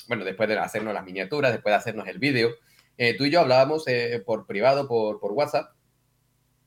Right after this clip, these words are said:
que, que es una, eh, es una auténtica locura, ¿no? Que, que la gente gaste su tiempo en hacer algo a modo de, llámalo meme, llámalo homenaje, llámalo coña,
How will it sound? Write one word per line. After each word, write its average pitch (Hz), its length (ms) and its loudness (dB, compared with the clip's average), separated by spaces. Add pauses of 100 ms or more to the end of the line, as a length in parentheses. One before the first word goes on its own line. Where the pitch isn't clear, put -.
(120)
que, 101 540 2
que 101 160 -4
es 120 60 -4
una, 147 440 0 (560)
eh, - 300 -6
es 123 200 -4
una 165 200 2
auténtica 139 520 0
locura, 127 380 0
¿no? 214 160 -2
Que, 139 260 0
que 113 140 -2
la 95 100 -2
gente 143 360 -4
gaste 156 320 -2
su 156 160 -6
tiempo 175 500 -4 (440)
en 214 240 4
hacer 160 280 2
algo 165 320 4
a 160 60 6
modo 143 260 2
de, 127 380 2 (100)
llámalo 131 300 0
meme, 117 300 -2
llámalo 143 240 -2
homenaje, 110 440 -2
llámalo 127 680 2
coña, 143 460 0